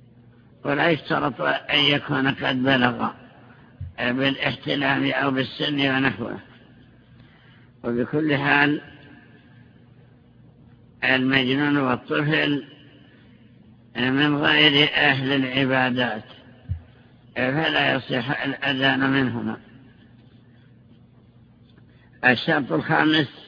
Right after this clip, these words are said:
أن يكون ناطقا، فلا يجوز أذان الأخرس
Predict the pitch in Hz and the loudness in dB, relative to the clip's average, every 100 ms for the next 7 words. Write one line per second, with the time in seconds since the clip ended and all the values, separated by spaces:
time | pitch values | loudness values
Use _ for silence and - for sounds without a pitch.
0 | - - - - - - - - - 131 | -20 -20 -20 -20 -20 -20 -20 -20 -4 0
1 | 139 147 143 - 147 139 139 139 127 - | 2 2 0 -2 -2 0 2 4 4 2
2 | 131 - 139 131 - - - - - - | -8 0 0 0 -4 -16 -20 -20 -20 -20
3 | - - - - - - - - - 127 | -20 -20 -20 -20 -20 -20 -20 -12 -2 0
4 | 143 156 151 151 147 156 147 139 143 143 | 0 0 2 2 4 2 2 0 0 4
5 | 143 139 143 139 131 131 120 117 - | 4 4 0 -2 -2 -4 -6 -6 -16